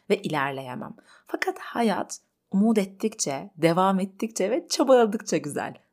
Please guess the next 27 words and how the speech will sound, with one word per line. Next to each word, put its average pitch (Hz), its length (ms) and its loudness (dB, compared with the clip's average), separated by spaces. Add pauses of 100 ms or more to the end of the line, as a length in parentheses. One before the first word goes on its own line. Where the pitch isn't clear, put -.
(160)
Aslında 254 420 0
hayatın 165 600 -2
anlamı 156 440 0
bu, 127 140 -8
konatusumuz 165 920 -2
bizim 117 300 -10
bu. 120 140 -10 (300)
Var 220 260 6
olabilmek 233 580 0
için - 360 -4 (220)
çabalamaya 202 800 0
devam 160 340 -4
etmemiz 143 420 -6
gerekiyor. - 520 -14 (320)
Var 220 220 -2
kalmanın 226 520 0
kendisi 196 640 0
bir 180 220 -4
çaba - 400 -6 (220)
ve 262 360 -2 (180)
daha 202 260 0
da 302 40 0
güzeli 180 380 0
ise - 580 -4 (120)
davranışlarımız 175 920 -4
ve 170 60 -2
seçimlerimiz 156 880 -8